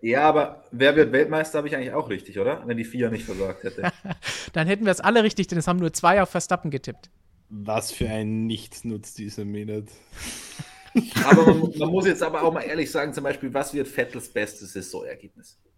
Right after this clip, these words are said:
Speaker 2: <laughs> Es ist Platz zwei. Und bedenke, weil wegen dir steht dieser Paragraph hier, den ich hier nochmal markiere, da, <laughs> weil du hast beim ersten Tippspiel gleich zweitausendachtzehn Protest eingelegt, das musste dann auch Robert schlichten.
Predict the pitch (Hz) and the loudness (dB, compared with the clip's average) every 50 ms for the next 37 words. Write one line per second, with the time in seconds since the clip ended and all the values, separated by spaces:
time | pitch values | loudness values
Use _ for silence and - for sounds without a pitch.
0 | _ _ _ _ _ - - - - - - - - - - - - - - - | _ _ _ _ _ -14 -14 -14 -14 -14 -18 -20 -18 -18 -18 -18 -14 -12 -12 -4
1 | - - 233 240 - 320 269 277 - - - - 233 233 254 247 - - - - | 4 6 6 6 8 8 6 6 4 0 2 8 10 10 10 10 8 -2 -2 6
2 | 214 202 185 160 147 139 127 123 _ _ _ _ - - _ _ - - - - | 10 12 12 12 10 8 4 -2 _ _ _ _ -20 -20 _ _ 0 2 2 2
3 | - - - - - - - - - - _ - - - _ _ _ _ _ _ | 0 -4 -8 -10 -12 -14 -16 -18 -20 -20 _ -20 -20 -20 _ _ _ _ _ _
4 | - - - - 208 185 - _ _ _ _ - - 214 226 240 226 - - - | -16 -14 -14 -12 -14 -16 -18 _ _ _ _ 4 8 10 10 10 8 4 -6 -8
5 | - - - 208 - 214 214 233 254 - 240 240 220 185 214 208 208 202 208 208 | -2 4 4 6 8 8 8 8 8 8 6 6 6 8 10 10 10 8 6 6
6 | 214 254 262 226 226 - - 320 339 311 - - 254 247 - - 269 - 269 208 | 6 6 6 6 0 -2 4 4 4 4 2 -2 -4 -6 -4 -4 -2 2 2 2
7 | - - 214 208 208 190 - 180 196 233 - - 226 190 196 180 175 165 196 185 | 4 4 2 4 4 2 2 6 4 4 6 4 2 2 2 2 0 2 0 2
8 | 185 180 185 180 170 170 160 151 - - - 262 233 180 143 127 147 151 220 - | 2 2 2 2 2 2 2 -2 -2 2 4 4 4 4 6 8 8 8 8 8
9 | - - - - 208 208 190 262 277 285 247 - - 202 202 214 262 - - - | 4 -2 4 8 8 8 10 10 8 8 10 10 10 10 10 10 8 8 6 0
10 | 277 - 269 220 - - - 226 202 170 185 185 175 214 285 285 - - - - | -2 0 0 0 0 -2 0 2 2 2 4 6 8 8 6 6 2 -4 -12 -18
11 | - - - - 214 220 220 226 214 208 226 196 240 - - - 233 - 214 196 | -18 -6 2 6 6 8 8 8 6 6 6 4 4 4 4 0 2 4 2 2
12 | - - 254 262 - - 180 196 196 190 175 170 180 208 240 - - 214 185 214 | 6 6 6 4 4 4 4 4 4 4 4 4 4 4 4 2 -2 -4 -2 -2
13 | 214 - 220 196 185 180 185 214 202 180 185 180 165 151 - - 160 143 - - | -2 0 2 2 4 6 6 6 4 4 2 2 2 2 2 0 -2 -2 -2 -4
14 | - 120 | -10 -10